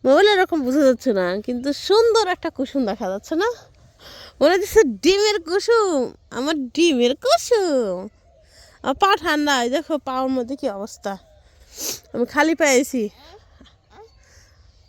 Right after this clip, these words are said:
আপারে উঠাই দিয়ে দিতে লেগে আইছি। তোমার, তোমার আপা না, আমার আপা, তোমার আম্মু। ও,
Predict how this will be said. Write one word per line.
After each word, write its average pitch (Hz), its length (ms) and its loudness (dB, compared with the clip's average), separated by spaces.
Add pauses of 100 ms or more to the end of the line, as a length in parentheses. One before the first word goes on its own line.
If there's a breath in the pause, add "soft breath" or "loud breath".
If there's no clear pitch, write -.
(240)
আপারে 233 320 -2
উঠাই 247 260 0
দিয়ে 226 160 -2
দিতে 214 280 -14
লেগে 190 140 -6
আইছি। 175 340 -8 (1300 soft breath)
তোমার, 311 280 0 (180)
তোমার 330 220 0
আপা 220 200 -2
না, 185 120 -4
আমার 185 200 -6
আপা, 175 180 -12
তোমার 226 220 -6
আম্মু। 185 320 -6 (1600 loud breath)
ও, 254 100 4